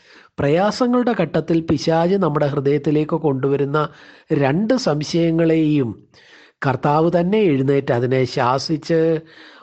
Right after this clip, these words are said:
ഓ, ആ, വലിയ ശാന്തത വരുത്തി, അതിലൂടെ നമ്മളോട് പറയുന്നത് എന്താ? "എന്നെ കൊണ്ടെല്ലാം കഴിയും, ഞാൻ സർവശക്തനാണ്." രണ്ട്, ഞാൻ സർവശക്തൻ മാത്രമല്ല,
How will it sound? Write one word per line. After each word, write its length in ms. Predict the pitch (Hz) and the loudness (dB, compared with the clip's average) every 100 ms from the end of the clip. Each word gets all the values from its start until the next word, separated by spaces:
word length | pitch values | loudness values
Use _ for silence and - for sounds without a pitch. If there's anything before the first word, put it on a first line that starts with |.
| - | -4
ഓ, 60 | 131 135 135 131 - - _ - | 0 2 0 -2 -10 -20 _ -6
ആ, 200 | 123 127 | -2 0
വലിയ 300 | 127 135 147 | 0 0 0
ശാന്തത 500 | 139 127 147 160 175 | 0 0 0 0 0
വരുത്തി, 500 | 175 156 151 147 147 117 - _ - | 2 0 0 -2 -2 -4 -12 _ -6
അതിലൂടെ 480 | 143 147 165 175 180 | -2 0 2 2 2
നമ്മളോട് 440 | 175 160 170 175 | 0 0 2 2
പറയുന്നത് 540 | 170 147 151 165 175 165 | 0 2 2 2 2 2
എന്താ? 300 | 143 139 107 - - - - - | 0 -2 -2 -8 -20 -20 -20 -6
"എന്നെ 320 | 139 127 143 | -4 0 0
കൊണ്ടെല്ലാം 760 | 143 147 143 139 139 147 151 147 | 0 -2 -2 -2 0 0 0 -2
കഴിയും, 440 | 131 127 123 110 117 | -2 0 0 -2 -2
ഞാൻ 280 | 131 139 | 0 0
സർവശക്തനാണ്." 960 | 143 160 165 214 196 190 - 131 107 98 - _ _ - _ - | -2 -2 -2 -2 -2 -2 -2 -2 -2 -4 -12 _ _ -20 _ -6
രണ്ട്, 480 | 131 117 127 151 156 104 - _ _ _ _ - | -2 0 -2 -2 -2 -2 -8 _ _ _ _ -8
ഞാൻ 220 | 135 123 | -2 -2
സർവശക്തൻ 640 | 127 123 131 143 165 - 175 | -2 -4 -2 -2 -4 -2 -2
മാത്രമല്ല, 580 | 185 160 165 156 123 | 0 0 0 0 0